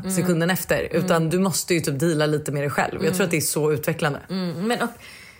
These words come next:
Speaker 1: jag kan ibland... Alltså ibland kan jag till och med... För att jag älskar känslan av att inte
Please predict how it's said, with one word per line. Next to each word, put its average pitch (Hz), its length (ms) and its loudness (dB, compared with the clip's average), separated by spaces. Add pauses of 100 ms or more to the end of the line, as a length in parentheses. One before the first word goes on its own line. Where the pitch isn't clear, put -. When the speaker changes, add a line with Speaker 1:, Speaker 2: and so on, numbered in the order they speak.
(100)
Speaker 1:
jag 247 320 2
kan 311 100 0
ibland... 185 520 0
Alltså 214 140 0
ibland 277 360 2
kan 294 100 -2
jag 202 160 0
till 196 140 0
och 175 60 0
med... 170 220 0
För 214 60 0
att 196 100 0
jag 269 180 2
älskar 262 420 0
känslan 185 560 0
av 165 320 2
att 165 200 -2
inte 165 520 -2